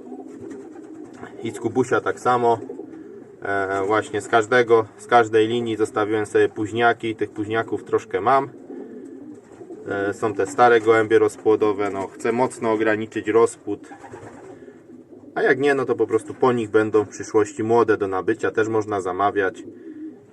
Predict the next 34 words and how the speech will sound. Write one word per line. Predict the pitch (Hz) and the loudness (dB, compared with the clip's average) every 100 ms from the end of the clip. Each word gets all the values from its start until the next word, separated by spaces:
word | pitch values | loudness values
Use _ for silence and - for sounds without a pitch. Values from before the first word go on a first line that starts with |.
| - | -14
E, | - 87 | -10 -8
teraz | - 127 123 110 | -4 0 2 2
jeszcze | 110 - - 92 87 - | 0 -2 -2 -4 -4 -12
w | - | -8
listopadzie | 123 - 110 120 117 110 | -6 -2 0 2 2 2
mogę | 110 110 107 | 0 0 0
coś | 104 | -2
z | - | -4
tych | 104 | -6
gołąbków | 101 101 98 - 87 | -2 -2 -2 -6 -12
sprzedać. | - 117 107 101 95 - - - - - - | -6 -2 0 0 -2 -8 -18 -16 -14 -14 -12
No, | - | -4
jak | 160 131 | 0 2
już | 120 | 0
będzie | 104 117 107 95 87 | 0 2 2 0 -2
bliżej | - 95 123 123 110 | -12 -6 -2 0 2
wiosny, | 104 120 - 120 | 4 2 2 -4
to | 101 104 | -2 -4
nie | 98 | -2
będzie | 98 95 | -2 -2
sensu | 95 95 - | -4 -8 -8
sprzedawać. | - - - 92 92 82 | -10 -6 -4 -2 -4 -6
Także | - 82 90 | -6 -6 -2
będą | 95 92 | -2 -2
wtedy | 92 95 92 | -4 -6 -4
łączone | 92 87 110 101 87 | -6 -6 -6 -6 -6
w | - | 0
pary. | 120 117 110 - - - - - - - - - | 2 4 2 2 -14 -16 -14 -14 -14 -16 -16 -8
E, | 95 95 92 92 | -4 -2 0 0
rozpiszę | 110 110 120 87 90 | 0 -2 -6 -8 -4
sobie | 104 98 92 | -2 -2 -2
to | 95 | -2
na | 92 92 | -4 -4
kartce | - 110 87 - - 95 | 0 -2 -2 -10 -2 -2